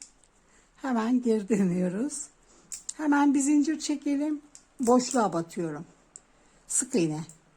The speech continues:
Örneğin tepesine bir sık iğne. Boşluğun tepesine bir sık iğne. Örneğin tepesine. Aynı ş-, altta yaptığımız işlemin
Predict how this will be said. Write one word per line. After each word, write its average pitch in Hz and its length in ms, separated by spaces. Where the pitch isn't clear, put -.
Örneğin 233 420
tepesine 262 560
bir 285 60
sık 277 280
iğne. 262 380
Boşluğun 196 480
tepesine 226 580
bir 262 60
sık 269 300
iğne. 262 460
Örneğin 202 460
tepesine. 254 640
Aynı 302 520
ş-, - 160
altta 247 340
yaptığımız 247 640
işlemin 262 540